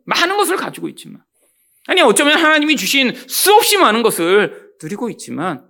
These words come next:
감사하지 못하고 그 모든 것을 여전히 붙들고 살아가며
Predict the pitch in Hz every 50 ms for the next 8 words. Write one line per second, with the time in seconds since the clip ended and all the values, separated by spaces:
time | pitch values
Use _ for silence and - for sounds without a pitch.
0 | _ _ _ _ _ _ _ _ _ - - 151 156 175 - 208 185 180 202 185
1 | 156 135 135 - 147 135 135 143 143 143 143 143 143 143 _ _ _ _ _ _
2 | _ _ _ _ _ _ _ _ _ _ _ _ - 226 233 202 175 180 196 180
3 | 220 208 202 170 - 175 160 170 170 170 156 - - - - 139 147 - 175 156
4 | 156 151 151 151 151 151 - _ _ _ _ _ _ _ _ _ _ - - 160
5 | - _ - 254 233 220 196 202 196 202 - 233 226 214 - 147 131 127 139 151
6 | 151 139